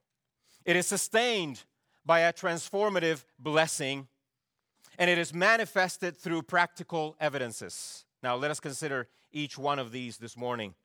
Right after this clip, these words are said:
The central event of Christianity, resurrection. Resurrection. Consider with me verse thirty-three.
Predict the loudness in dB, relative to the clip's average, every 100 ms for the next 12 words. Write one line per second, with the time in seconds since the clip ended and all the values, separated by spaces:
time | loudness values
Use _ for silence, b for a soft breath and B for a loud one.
0 | _ _ _ _ -4 0 2 0 2 0
1 | 0 -2 -2 0 0 -4 -16 _ _ _
2 | _ _ -2 -2 -8 -4 -2 -2 -4 -8
3 | _ _ _ _ _ _ _ _ _ _
4 | _ _ -4 -4 -2 -4 -4 -12 -12 _
5 | _ _ _ _ _ _ _ _ _ _
6 | -20 -8 -6 -6 -6 -8 -12 -20 _ _
7 | _ _ _ _ _ _ -12 -6 -2 -2
8 | -2 -4 -4 -2 -2 -2 -12 _ -6 -4
9 | -4 -8 _ _ -10 -4 -4 -6